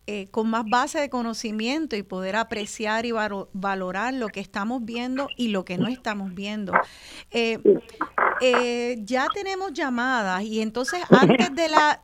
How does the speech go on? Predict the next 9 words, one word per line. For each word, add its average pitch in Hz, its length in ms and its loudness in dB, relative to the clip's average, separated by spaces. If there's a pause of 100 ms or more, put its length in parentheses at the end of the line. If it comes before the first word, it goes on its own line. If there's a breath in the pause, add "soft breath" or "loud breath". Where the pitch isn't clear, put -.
antes 262 400 2
de, 294 380 -2
eh, 226 180 -4
coger 220 280 -4
las 240 200 0
llamadas, 240 640 0 (540 loud breath)
eh, 202 480 -4 (320)
Jorge, 262 440 2
quisiera 247 840 0